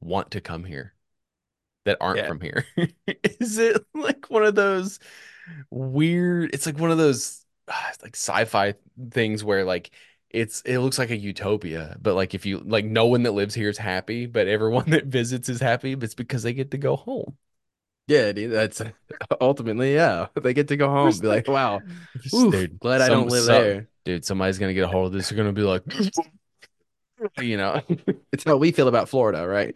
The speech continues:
Speaker 2: <laughs>
Speaker 1: They're, they're
Speaker 2: It's
Speaker 1: gonna get
Speaker 2: like
Speaker 1: so
Speaker 2: we
Speaker 1: mad when,
Speaker 2: <laughs>
Speaker 1: 'cause people can't understand nuance or context. They just take everything and be like,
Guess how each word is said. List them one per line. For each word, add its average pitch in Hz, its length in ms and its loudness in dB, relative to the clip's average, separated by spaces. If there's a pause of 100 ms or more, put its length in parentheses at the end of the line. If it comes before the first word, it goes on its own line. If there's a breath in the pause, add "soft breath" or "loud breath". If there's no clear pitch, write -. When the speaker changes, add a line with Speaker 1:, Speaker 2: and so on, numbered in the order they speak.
(100)
Speaker 2:
<laughs> - 100 -14
Speaker 1:
They're, 220 400 0
they're 214 200 0
Speaker 2:
It's - 20 -4
Speaker 1:
gonna - 180 4
get 147 160 0
Speaker 2:
like - 20 -10
Speaker 1:
so 196 240 6
Speaker 2:
we - 20 2
Speaker 1:
mad 233 380 2 (420 loud breath)
when, 170 260 2
Speaker 2:
<laughs> - 40 -16
Speaker 1:
'cause 196 200 2
people 208 340 2
can't 123 460 0
understand 92 760 -2
nuance 90 440 -2
or 87 120 -10
context. 78 600 -10
They 92 100 -6
just 87 240 -8
take 92 240 -8
everything 87 440 -6
and 87 60 -10
be 90 100 -6
like, 90 200 -2